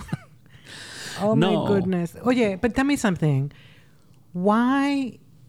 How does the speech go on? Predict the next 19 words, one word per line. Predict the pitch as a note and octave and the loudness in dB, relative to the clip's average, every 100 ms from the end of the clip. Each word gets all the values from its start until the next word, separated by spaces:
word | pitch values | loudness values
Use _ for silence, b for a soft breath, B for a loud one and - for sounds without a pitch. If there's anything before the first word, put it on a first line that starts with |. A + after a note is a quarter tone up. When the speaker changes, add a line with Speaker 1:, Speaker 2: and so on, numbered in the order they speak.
| - - - - | -20 -20 -20 -20
Speaker 1:
why | - - F3 A3+ B3 C4 B3+ B3 - - - | -16 -6 0 2 4 4 2 0 -4 -12 -2
isn't | A3 G#3+ G3+ F#3 | 2 2 4 2
it | F3+ | 2
just | - F#3 F3 - | 2 0 0 2
like, | E3 D#3 | 2 2
no | D#3+ | 2
matter | D3+ D3 | 2 2
where | C3 D3+ | 2 4
you | G3+ B3 | 4 2
live, | A#3 F#3+ F#3 - - - - - - _ _ _ - - - | 2 2 0 -4 -20 -20 -20 -20 -20 _ _ _ -20 -20 -4
you're | D3+ | 0
a | D3+ | 2
veteran? | D3+ D#3 G3+ C4+ C4 - - - - - - - - | 2 2 0 -4 -10 -20 -20 -20 -20 -20 -20 -16 -2
Doesn't | D#3 D3 | 0 2
matter | C#3+ C#3+ | 2 2
where | C3 E3+ | 4 4
you | F#3 C#3 | 4 2
live, | C3 B2 - - - | 0 -4 -10 -20 -8
like | D#3 D3 - | -2 -2 -4